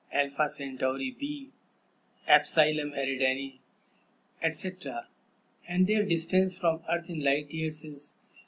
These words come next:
a little distance, four point three, ten point eight, twelve point two, et cetera. This is indicative region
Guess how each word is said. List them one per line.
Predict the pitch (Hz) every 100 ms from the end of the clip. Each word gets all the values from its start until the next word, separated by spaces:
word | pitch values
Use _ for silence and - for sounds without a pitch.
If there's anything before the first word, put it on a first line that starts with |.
| _ _
a | -
little | 165 170 180 214 175
distance, | 151 - 160 160 156
four | 143 151 151
point | 147 135 123
three, | 143 139
ten | 135 131
point | 127 127 123
eight, | 131 127 127
twelve | 127 120
point | 127 120 117
two, | 127 123
et | 120
cetera. | - 143 - 117 - _ _ _ _ _ _ - - - _ _ _ _ _ _ _ _ - _ _ _ _ _ _ _ _
This | 170 202 220
is | 262 247 -
indicative | 190 190 226 262 269 226
region | 185 202 147 110